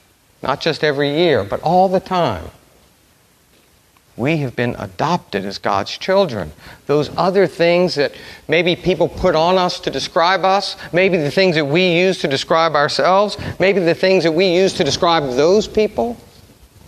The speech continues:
don't matter so much. First and foremost, we are children of God. So I'm going to, um,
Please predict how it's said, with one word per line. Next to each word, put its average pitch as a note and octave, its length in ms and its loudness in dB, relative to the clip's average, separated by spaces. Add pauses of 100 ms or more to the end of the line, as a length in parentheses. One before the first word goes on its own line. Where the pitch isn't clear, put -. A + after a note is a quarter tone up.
(760)
don't D3+ 220 0
matter E3 320 -2
so G#2 240 -6
much. - 480 -10 (1500)
First D#3+ 440 0
and A2+ 100 -6
foremost, C3 520 0
we B2+ 80 -2
are A2 60 -2
children A2+ 420 -2
of G2 140 -10
God. C#3 340 0 (2000)
So E3+ 240 0
I'm G3 180 -2
going G#3+ 280 2
to, F3+ 300 0
um, D3 300 0